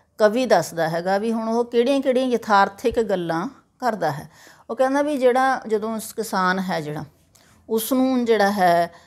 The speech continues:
ਸਮੇਂ ਸਿਰ <clears throat> ਉਹਦੇ ਖੇਤ ਲਈ ਖਾਦ ਨਹੀਂ ਮਿਲਦੀ, ਫਿਰ ਉਹਦੇ ਨਾਲ ਕੀ ਹੁੰਦਾ ਹੈ, ਉਹਦੀਆਂ ਫਸਲਾਂ ਠੀਕ ਢੰਗ ਨਾਲ, ਅ, ਅ, ਵੱਧਦੀਆਂ ਫੁੱਲਦੀਆਂ ਨਹੀਂ। ਜਿਵੇਂ ਜਿਹੜੇ ਆਪਾਂ ਕਹੀਏ ਵੀ ਜਿਹੜੀ ਗੰਨੇ ਦੀ ਫਸਲ ਹੈ ਨਾ, ਉਹ ਫਿਰ ਗੰਨੇ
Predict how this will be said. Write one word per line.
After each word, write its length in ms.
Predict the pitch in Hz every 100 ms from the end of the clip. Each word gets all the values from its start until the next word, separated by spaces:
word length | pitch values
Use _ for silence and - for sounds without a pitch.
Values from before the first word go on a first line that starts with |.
| _ _
ਸਮੇਂ 460 | - 214 214 233
ਸਿਰ 500 | 233 233 220 208 202 - - 208 156 135 -
<clears throat> 680 | _ _ _ _ _ _
ਉਹਦੇ 260 | 208 214 247
ਖੇਤ 460 | 240 - 196 196 196
ਲਈ 140 | 196
ਖਾਦ 500 | 202 - 180 175 180
ਨਹੀਂ 200 | 180 170
ਮਿਲਦੀ, 360 | 165 156 156 151 _ _ _
ਫਿਰ 140 | 214
ਉਹਦੇ 180 | 233 269
ਨਾਲ 180 | 294 285
ਕੀ 180 | 269 254
ਹੁੰਦਾ 240 | 247 240
ਹੈ, 100 | 233
ਉਹਦੀਆਂ 220 | 240 269
ਫਸਲਾਂ 420 | 269 233 220 214 214
ਠੀਕ 320 | 233 214 233
ਢੰਗ 220 | 240 226
ਨਾਲ, 340 | 214 202 220
ਅ, 20 | 247
ਅ, 1700 | - _ _ _ _ 202 196 196 196 196 196 - - 185 180 175 165
ਵੱਧਦੀਆਂ 480 | 190 190 277 277 254
ਫੁੱਲਦੀਆਂ 420 | 240 208 196 170
ਨਹੀਂ। 100 | 170
ਜਿਵੇਂ 340 | 170 196 185
ਜਿਹੜੇ 160 | 185 190
ਆਪਾਂ 220 | 202 196
ਕਹੀਏ 240 | 190 190 202
ਵੀ 120 | 208
ਜਿਹੜੀ 260 | 185 190
ਗੰਨੇ 300 | 202 180 175
ਦੀ 120 | 180 170
ਫਸਲ 380 | - 143 147
ਹੈ 140 | - 160
ਨਾ, 100 | 269 - _ _ _ _
ਉਹ 300 | 180 185 190
ਫਿਰ 320 | 185 196 180
ਗੰਨੇ 480 | 170 170 175 170 175